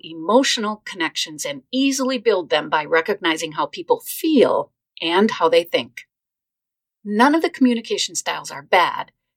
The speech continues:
and any communication style can work in business.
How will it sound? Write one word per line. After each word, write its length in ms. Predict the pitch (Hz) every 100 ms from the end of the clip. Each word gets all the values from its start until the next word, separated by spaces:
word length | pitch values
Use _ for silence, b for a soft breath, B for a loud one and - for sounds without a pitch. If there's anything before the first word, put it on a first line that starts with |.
| _
and 200 | 190 202 _
any 240 | 262 294 285
communication 720 | - 175 165 160 160 - 160
style 400 | - 151 151 156
can 240 | - 180
work 240 | 185 151 175
in 100 | 151
business. 540 | 185 - - -